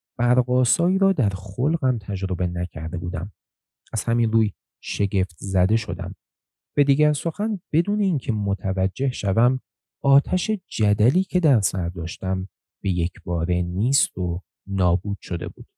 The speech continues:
او گفت: "در واقع این عالی است. ما همین حالا برای ترور یک پارتی گرفتیم. پسر کوچکم را می‌گویم و کلی هم خوراکی تهیه کردیم." دسرهای فوق‌العاده خوشمزه.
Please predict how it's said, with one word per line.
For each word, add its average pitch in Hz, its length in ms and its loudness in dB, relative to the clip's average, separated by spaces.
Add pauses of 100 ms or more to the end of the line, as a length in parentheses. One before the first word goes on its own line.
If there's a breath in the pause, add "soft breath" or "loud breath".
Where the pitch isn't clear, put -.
(840)
او 202 140 0
گفت: 196 300 4 (540)
"در 208 180 2
واقع 220 440 2
این 220 220 -4 (100)
عالی 135 380 6
است. - 260 0
ما 120 360 0
همین 131 440 -2
حالا 107 580 2
برای 104 500 2
ترور 107 580 0
یک 123 180 0 (120)
پارتی 117 520 0
گرفتیم. - 560 -6 (500)
پسر 226 460 4
کوچکم 165 540 -2
را 85 120 -4
می‌گویم - 460 -10 (460)
و 78 320 -4
کلی 151 380 0
هم 131 240 0
خوراکی 85 580 -4
تهیه 85 360 -4
کردیم." - 500 -12 (680)
دسرهای 147 680 2
فوق‌العاده 120 800 0
خوشمزه. 90 840 -2